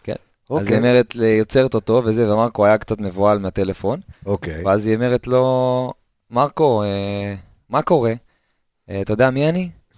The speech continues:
Speaker 2: <laughs>
Speaker 1: אז הוא אומר לה, "לא." אומרת לו, "אני האחות של עופרי ארד." "יואו, איזה יופי, זה,
Speaker 2: <laughs>
Speaker 1: כל האדום
Speaker 2: בום בלב,
Speaker 1: מתחלף
Speaker 2: רק
Speaker 1: לו."
Speaker 2: שתוריד לי את הקנס.
Speaker 1: כי הוא ידע, הוא ידע הרי שמרקו, אתה יודע, הוא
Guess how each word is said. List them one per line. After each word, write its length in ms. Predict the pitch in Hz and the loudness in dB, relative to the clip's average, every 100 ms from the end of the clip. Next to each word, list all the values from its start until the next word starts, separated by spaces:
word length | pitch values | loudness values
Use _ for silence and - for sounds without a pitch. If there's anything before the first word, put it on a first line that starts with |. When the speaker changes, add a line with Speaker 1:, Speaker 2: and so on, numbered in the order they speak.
| - | -20
Speaker 2:
<laughs> 420 | - - _ _ | -20 -20 _ _
Speaker 1:
אז 100 | 92 | -8
הוא 60 | 104 | -6
אומר 240 | 113 120 | -4 -2
לה, 420 | 117 110 107 104 107 | 0 0 0 -2 0
"לא." 100 | 127 | -2
אומרת 420 | 165 196 - 104 | -4 -12 -18 -4
לו, 80 | 117 | -2
"אני 140 | 127 | 0
האחות 360 | 131 123 - 131 | 2 2 0 -2
של 100 | 123 | -2
עופרי 240 | 117 123 | -2 -2
ארד." 260 | 123 113 110 | 0 0 0
"יואו, 680 | 185 254 233 220 214 196 202 | 2 4 4 4 4 4 4
איזה 260 | 196 170 190 | 4 6 6
יופי, 640 | 202 214 196 202 190 170 | 8 8 8 4 2 2
זה, 500 | - 196 185 175 165 | 4 4 4 4 2
Speaker 2:
<laughs> 200 | 151 143 | 4 4
Speaker 1:
כל 240 | 185 202 | 6 6
האדום 480 | 180 175 170 170 196 | 6 6 6 6 4
Speaker 2:
בום 80 | 190 | 6
בלב, 180 | 160 156 | 4 6
Speaker 1:
מתחלף 220 | 175 156 | 6 6
Speaker 2:
רק 140 | 151 | 4
Speaker 1:
לו." 60 | - | 2
Speaker 2:
שתוריד 340 | - 147 151 | 4 4 4
לי 80 | 156 | 4
את 120 | 156 | 4
הקנס. 360 | 165 - 131 - | 2 0 0 0
Speaker 1:
כי 60 | 151 | 4
הוא 80 | |
ידע, 360 | 147 143 175 165 | 4 6 6 4
הוא 160 | 135 143 | 4 4
ידע 260 | 139 156 | 6 6
הרי 200 | 143 123 | 6 2
שמרקו, 560 | 113 110 107 127 127 113 | 0 -2 0 0 0 -2
אתה 120 | 110 | 0
יודע, 140 | 113 | 2
הוא 420 | 104 95 92 87 | 4 2 0 -2